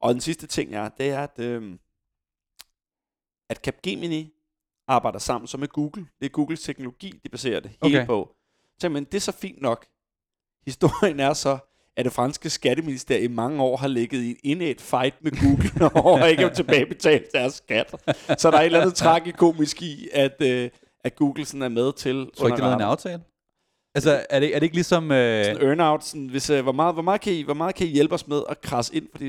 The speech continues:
Speaker 1: øh, franske borgere? Og så, øh,
Speaker 2: Altså, det er sådan en
Speaker 1: slipper vi.
Speaker 2: aftale.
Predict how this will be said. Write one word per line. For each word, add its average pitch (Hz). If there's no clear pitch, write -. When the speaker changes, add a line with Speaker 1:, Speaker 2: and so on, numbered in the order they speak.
Speaker 1:
øh, 123
franske 131
borgere? 131
Og -
så, 160
øh, 131
Speaker 2:
Altså, 113
det 113
er -
sådan 135
en 147
Speaker 1:
slipper 165
vi. 156
Speaker 2:
aftale. 147